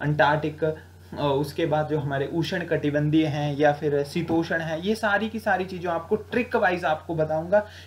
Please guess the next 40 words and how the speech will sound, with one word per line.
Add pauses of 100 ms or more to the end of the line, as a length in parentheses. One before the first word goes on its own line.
(100)
मैं
आपको
guarantee
यहाँ
पे
देता
हूँ
कि
आप (160)
इस
topic
को
कभी
भी
भूल (280)
नहीं
पाएंगे,
जिस
तरीके
से
आज
मैं
आपको
यहाँ
पर
करवाने (300)
वाला
हूँ। (460)
So,
इसके
बाद
जो
हम
सबसे
पहले
आज
understand
करने
वाले
हैं